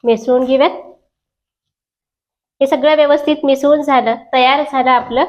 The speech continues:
ड्राय चिली पनीर. तर आपण ड्राय चिली पनीर केलं, त्यामुळे मी फक्त पाव कप पाणी वापरलंय.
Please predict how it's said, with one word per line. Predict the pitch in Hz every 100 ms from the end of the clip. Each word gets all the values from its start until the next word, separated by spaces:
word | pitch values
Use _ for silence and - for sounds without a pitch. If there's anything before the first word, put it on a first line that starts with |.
| -
ड्राय | 226 240 254
चिली | 269 269 226
पनीर. | 220 202 165 - _ _ _
तर | 330
आपण | 339 320 262
ड्राय | 240 247
चिली | 262 302 269
पनीर | 277 269 277
केलं, | 277 247 226
त्यामुळे | 240 240 226 254
मी | 254 277
फक्त | 277 -
पाव | 302 302 240
कप | 240 -
पाणी | - 285 240
वापरलंय. | 233 220 220 220 220